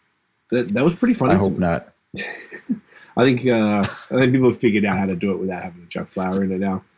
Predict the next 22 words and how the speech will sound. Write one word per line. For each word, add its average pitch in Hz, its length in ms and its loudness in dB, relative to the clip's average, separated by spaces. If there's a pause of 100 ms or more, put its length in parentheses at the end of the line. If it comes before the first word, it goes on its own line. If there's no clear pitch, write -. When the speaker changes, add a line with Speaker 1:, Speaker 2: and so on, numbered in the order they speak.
(260)
Speaker 1:
which 147 120 2
is 180 100 4
just - 200 2
carbs. - 640 -4 (100)
You're 123 120 -2
just, 170 160 2
like, 160 140 2
drinking 123 460 2
Speaker 2:
<laughs> 113 40 -4
Speaker 1:
bread 135 180 4
already. 120 400 4
You're 90 160 -4
just 113 160 -2
adding 117 300 0
more 113 160 2
carbs - 400 -6
to - 100 -12
it. 58 120 -12
Like, 58 140 -18
fuck, - 260 -12
man. 82 180 -10 (640)
Um, 127 480 2